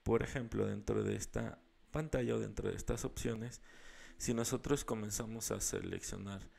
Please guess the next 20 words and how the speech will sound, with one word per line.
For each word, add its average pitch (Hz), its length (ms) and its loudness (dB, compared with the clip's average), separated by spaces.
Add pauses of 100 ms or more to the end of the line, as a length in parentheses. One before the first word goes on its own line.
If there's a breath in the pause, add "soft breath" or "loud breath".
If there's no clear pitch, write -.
(420 loud breath)
directamente 98 760 -2
los 92 260 -2
grupos, 92 680 -4 (440 soft breath)
observaremos 104 880 -2
que 104 120 -2
también 95 380 -6
se 98 140 -4
seleccionarán 95 720 -4
directamente 95 880 -4 (520 soft breath)
en 104 300 -2
la 98 200 -4
pantalla 107 400 0
de 107 60 2
la 120 120 2
consola 165 600 0
o 131 120 0
inclusive 131 640 0 (520 loud breath)
estar 107 420 0
nosotros - 460 -2
llamando 50 500 -4